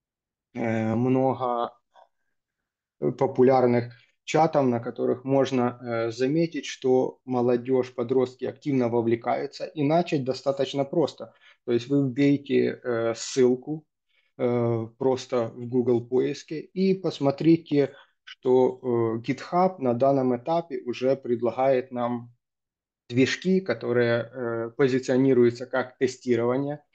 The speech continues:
э, предназначенные для тестирования, для обучения. Э, но в целом это полноценные движки, как раз которые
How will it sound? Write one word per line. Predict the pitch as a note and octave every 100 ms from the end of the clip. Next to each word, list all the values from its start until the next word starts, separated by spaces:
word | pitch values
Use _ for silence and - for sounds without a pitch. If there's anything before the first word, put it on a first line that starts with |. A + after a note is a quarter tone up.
| _ -
э, | A#2+ A#2
предназначенные | B2+ B2 B2 B2 A#2 B2 A#2+ A2+
для | B2+ C3
тестирования, | - - B2 A#2 A2+ A#2 A#2
для | A2 A2+
обучения. | A2+ - - G#3+ G#3 G3 F#3+ - - _ -
Э, | C3+ A#2+ A#2+
но | C3 D#3
в | -
целом | - E3+ E3 D#3 D3+ C3+ A#2
это | B2+ B2+
полноценные | - B2+ C3+ B2+ D3 C#3 C3+
движки, | C3+ E3 - A#3
как | A#3 E3+
раз | D#3+ E3
которые | - C3 C#3 C#3 C#3 C3+ B2+ B2 B2+